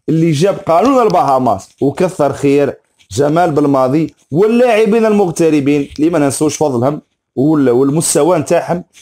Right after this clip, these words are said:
لحقيقة أنا مانيش ضد اللاعب المحلي، اللاعب المحلي قلتها ونعودها حبيبات، كل عام ممكن نكتشفوا لاعب، زوج، ثلاثة، ماكسيموم أربعة. بصح باش ربعة وثلاث لاعبين ما يقدروش يكونوا لك منتخب،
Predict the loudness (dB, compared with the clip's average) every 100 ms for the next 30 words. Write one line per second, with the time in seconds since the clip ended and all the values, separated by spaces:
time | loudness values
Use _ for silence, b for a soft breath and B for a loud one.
0 | b -4 -2 0 0 -2 0 0 0 0
1 | 0 0 0 0 0 0 -2 -4 -6 -8
2 | -4 -2 0 -2 -2 -2 -2 0 -2 -2
3 | -4 -2 -4 -6 -8 _ _ _ _ _
4 | _ _ _ -18 -2 0 2 0 -2 -16
5 | _ _ _ _ _ _ _ _ _ _
6 | _ _ _ _ _ -4 -2 2 2 2
7 | 0 0 -2 -2 -4 0 0 2 2 2
8 | -2 -4 -2 0 0 -4 -2 -2 0 -2
9 | -2 -2 -2 -2 0 0 2 0 0 -2
10 | -4 _ _ _ _ _ _ _ _ _
11 | _ -4 -2 0 0 0 0 -2 0 0
12 | 0 0 -4 -2 -4 -2 -2 -2 -2 -2
13 | -2 -2 -2 0 0 0 -2 -2 -2 -4